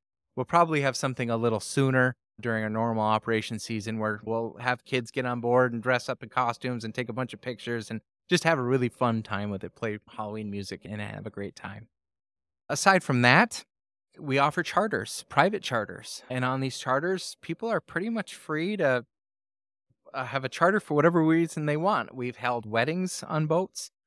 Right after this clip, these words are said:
We've held memorial services on boats, employee appreciation cruises, customer appreciation cruises, any reason why somebody wants just their people on a boat.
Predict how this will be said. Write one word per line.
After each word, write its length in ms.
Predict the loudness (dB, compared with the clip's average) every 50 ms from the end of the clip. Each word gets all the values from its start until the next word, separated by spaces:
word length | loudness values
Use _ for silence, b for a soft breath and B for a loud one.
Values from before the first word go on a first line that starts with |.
| _ _ -8
We've 160 | -8 -6 -2
held 220 | 0 0 0 0
memorial 520 | 0 -4 -4 -2 0 2 2 2 2 2 0
services 560 | -2 -2 -2 -2 -2 -2 -4 -2 -2 -2 -2
on 180 | -2 -2 -2 0
boats, 500 | 0 0 0 0 -2 -6 -10 -12 -12 -14 _ _ _ _ _ _ -8 -4
employee 520 | -4 -4 -4 -2 0 2 2 4 2 2
appreciation 840 | 0 -2 0 0 0 0 0 0 -2 0 0 0 0 -2 -2 -4 -2
cruises, 760 | -2 0 0 2 2 0 0 -2 -2 -2 -4 -8 -12 -14 _
customer 560 | -6 -2 -2 -2 0 -2 -4 -4 -2 0 0 0
appreciation 760 | 0 2 2 2 2 2 0 0 0 0 -2 -2 -4 -8
cruises, 640 | -6 -2 0 0 0 0 0 -2 -4 -4 -6 -12 -14 _ _ _ _ _ _ _ _ -10
any 220 | -6 -4 -2 0
reason 300 | 0 0 -2 -2 -4 -4
why 140 | -2 -2 -2
somebody 340 | -2 -2 0 0 2 0 2
wants 440 | 2 2 2 2 0 -4 -8 -12 -12 -10
just 320 | -6 -4 -4 -4 -4 -4 -2
their 380 | 2 4 4 4 4 2 0 -2 -8 -16 _
people 340 | -4 -4 -4 -2 -2 -4 -2 -2
on 140 | -2 -2
a 60 | 0 2
boat. 280 | 4 4 4 4 0